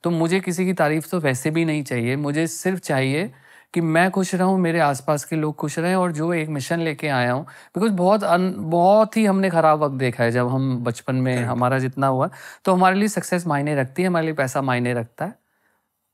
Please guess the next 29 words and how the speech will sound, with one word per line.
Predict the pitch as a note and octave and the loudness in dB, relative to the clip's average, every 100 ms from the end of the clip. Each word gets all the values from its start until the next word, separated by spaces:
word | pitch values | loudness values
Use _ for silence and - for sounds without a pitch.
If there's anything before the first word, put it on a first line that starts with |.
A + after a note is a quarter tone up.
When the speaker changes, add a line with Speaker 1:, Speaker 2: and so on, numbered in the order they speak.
| - | -8
Speaker 1:
तो | F3+ - | -6 -4
इसके | D#3 - G3 | -8 -4 -2
लिए | G3 | 0
मेरे | E3 D#3+ | 0 -2
को | F3+ | -2
तो | F#3 | -2
बहुत | D3 B2 | -2 -2
अच्छा | B2 - C3 | -2 -2 -4
लगता | B2 - | -2 -4
है | D3 | -4
जब | D#3 D3 - _ - | -4 -6 -12 _ -6
हंड्रेड | B2 B2+ C#3 | -4 -2 -2
मिलियन | C#3 C3 C3 B2+ | -2 -2 -2 -2
होता | A#2 A#2+ | -4 -4
है, | A#2 A#2 - - _ - | -4 -6 -12 -20 _ -6
टू | B2+ | -2
हंड्रेड | C3 C3 B2+ | -2 0 0
मिलियन | B2+ B2 | 0 -2
होता | B2 B2 | -2 -4
है, | |
फ़ाइव | A2+ B2 B2 | -2 0 0
हंड्रेड | B2+ B2+ B2+ | 0 0 -2
मिलियन | B2 B2 | -2 -2
होता | A#2+ B2 | -4 -2
है, | |
वन | B2 C3+ | -2 -2
बिलियन | C3 C3 C#3 C#3 | -2 0 0 -2
होता | B2+ | 0
है। | B2 | -2